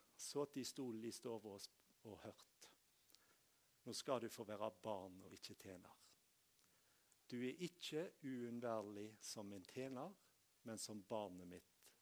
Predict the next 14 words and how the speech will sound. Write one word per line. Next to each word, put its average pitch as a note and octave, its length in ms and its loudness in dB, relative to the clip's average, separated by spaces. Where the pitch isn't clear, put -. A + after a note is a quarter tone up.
er G#2+ 100 -4
du F#2 140 -4
umistelig. F2 760 -6
Og A#2+ 120 0
da E3+ 120 12
skal D#3+ 240 6
jeg D#3 80 4
avslutte, C#3+ 540 10
for B2 160 4
ikke B2 160 4
å A#2+ 80 2
gå A#2 160 4
for C3 160 -2
mye A#2 80 6